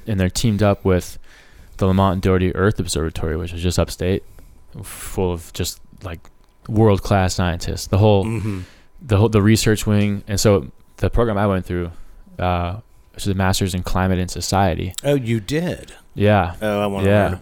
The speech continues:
Speaker 2: Okay, I'm
Speaker 1: Yeah.
Speaker 2: very interested. I wanna know.
Speaker 1: Yeah. So it, we,
Speaker 2: Okay.
Speaker 1: we are the Master of Arts program attached to the Earth Institute's research wing. So
Speaker 2: Wow.
Speaker 1: basically, we're, it's,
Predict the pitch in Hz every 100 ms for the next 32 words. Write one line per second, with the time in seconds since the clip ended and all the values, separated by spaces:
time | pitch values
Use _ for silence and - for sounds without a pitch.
0 | 104 110 - 95 95 101 104 90 101 98
1 | - 101 98 92 87 85 - - - 98
2 | 104 87 90 - 107 98 95 104 107 117
3 | - 107 110 120 120 113 107 101 104 -
4 | 107 98 73 113 - - 98 92 87 82
5 | 85 87 95 - 95 90 - - 95 90
6 | 90 90 95 90 90 95 90 87 90 95
7 | 85 82 - 67 87 101 107 92 110 -
8 | 101 92 92 95 - 101 -